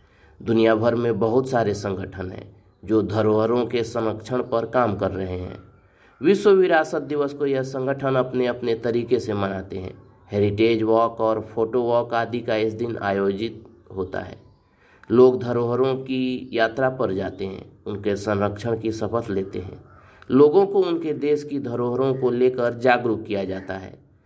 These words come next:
भारत की पहली विश्व धरोहर महाराष्ट्र में स्थित एलोरा की गुफाएं हैं।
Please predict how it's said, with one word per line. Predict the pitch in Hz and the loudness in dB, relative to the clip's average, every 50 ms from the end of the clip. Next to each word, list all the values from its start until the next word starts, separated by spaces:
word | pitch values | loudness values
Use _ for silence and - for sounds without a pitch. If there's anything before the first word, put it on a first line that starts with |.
| _ _ _ _ _ - | _ _ _ _ _ -2
भारत | 107 107 110 113 117 113 | 0 2 4 4 2 2
की | - 120 113 | -2 -4 -4
पहली | 113 - 120 117 113 117 120 127 131 127 123 | 0 2 2 4 4 4 4 4 4 2 2
विश्व | 110 107 131 143 135 139 143 135 | 0 0 0 0 0 2 2 0
धरोहर | 127 117 123 123 127 127 131 123 123 123 123 147 | 2 2 2 4 4 4 4 4 4 2 2 0
महाराष्ट्र | 143 131 127 127 127 131 139 147 151 147 147 143 135 | -2 0 0 2 4 4 4 4 4 2 -2 -6 -4
में | 139 135 135 135 135 139 | -2 -2 0 0 0 -2
स्थित | 135 135 135 120 120 139 135 - - | -4 -4 -6 -4 -4 -6 -6 -6 -4
एलोरा | 107 123 135 139 143 139 139 | -2 0 2 2 4 4 2
की | 135 139 135 110 | 2 0 -2 -4
गुफाएं | 95 92 95 95 95 92 92 92 95 | -2 -2 -4 -4 -4 -6 -6 -8 -8
हैं। | 92 90 - | -10 -12 -14